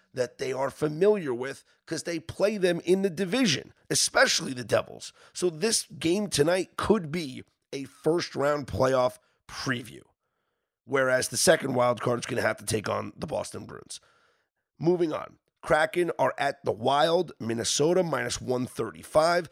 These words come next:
Minnesota currently in first place in the Central, but only by one point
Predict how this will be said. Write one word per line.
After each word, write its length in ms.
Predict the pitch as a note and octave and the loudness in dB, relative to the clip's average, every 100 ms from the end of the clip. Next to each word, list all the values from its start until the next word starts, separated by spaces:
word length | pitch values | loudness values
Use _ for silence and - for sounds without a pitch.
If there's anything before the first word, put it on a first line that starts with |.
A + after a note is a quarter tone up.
| - - | -14 -14
Minnesota 600 | - D3+ F3 - F3 F3+ | -4 0 2 4 4 2
currently 420 | - D#3 E3 D#3+ | 2 2 4 2
in 200 | D#3+ A#2+ A2+ | -2 -8 -12
first 420 | - F3 F#3 - | -2 0 0 -2
place 240 | F#3 F#3 | -2 0
in 80 | G#3 | 0
the 80 | G3+ | 0
Central, 560 | G3+ D3 E3+ C#3 C3+ - _ _ | 2 0 -2 -6 -8 -14 _ _
but 180 | - - - | -10 -6 0
only 440 | D3+ D#3 D3+ D3+ | 2 4 2 0
by 400 | B2+ B2 B2+ A#2+ A2 - | 2 2 4 0 -4 -12
one 460 | G#2 A#2 A#2 A#2 - - | -4 0 0 -2 -10 -2
point 420 | A#2+ A#2+ A2 | 2 2 0